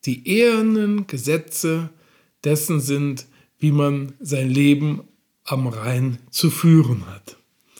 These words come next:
Ich will jetzt nicht weiter drum herum reden,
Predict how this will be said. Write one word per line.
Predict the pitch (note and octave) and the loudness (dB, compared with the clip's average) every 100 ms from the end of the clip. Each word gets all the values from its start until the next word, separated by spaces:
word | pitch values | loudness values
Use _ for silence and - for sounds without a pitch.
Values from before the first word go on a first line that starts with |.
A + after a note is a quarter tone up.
| - - _ - | -20 -20 _ -10
Ich | - | 2
will | F3 | 4
jetzt | E3 C3 | 4 2
nicht | C#3 B2 | 0 0
weiter | D3 C#3+ C#3 C#3+ | 0 2 2 0
drum | B2+ C#3 C#3+ | 2 2 2
herum | B2+ A#2+ D3 D3 | 2 2 2 2
reden, | D#3 D#3+ D3 D3+ D3 | 4 2 2 -2 -6